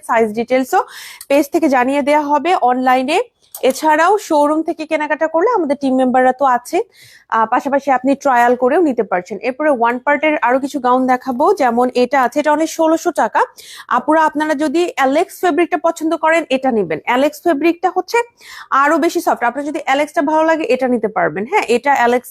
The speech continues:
অ্যালেক্সের আমি বলবো, অ্যালেক্স আর দুবাই, আহ, সিল্কের ভেতরে আপনি যদি কম্পেয়ার করেন, দুবাই সিল্কের বেশি বেনিফিটটা হচ্ছে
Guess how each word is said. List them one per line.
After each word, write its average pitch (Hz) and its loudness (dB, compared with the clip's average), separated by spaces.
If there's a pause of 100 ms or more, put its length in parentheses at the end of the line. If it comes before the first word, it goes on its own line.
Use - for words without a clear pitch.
(140)
অ্যালেক্সের 254 0
আমি 240 0
বলবো, 240 0
অ্যালেক্স 262 0
আর 302 4 (400)
দুবাই, 285 2
আহ, 214 4
সিল্কের 294 -2
ভেতরে 294 0
আপনি 294 -4
যদি 285 -4
কম্পেয়ার 294 2
করেন, 254 2
দুবাই 247 0
সিল্কের 285 -4
বেশি 226 0
বেনিফিটটা 262 -2
হচ্ছে 269 0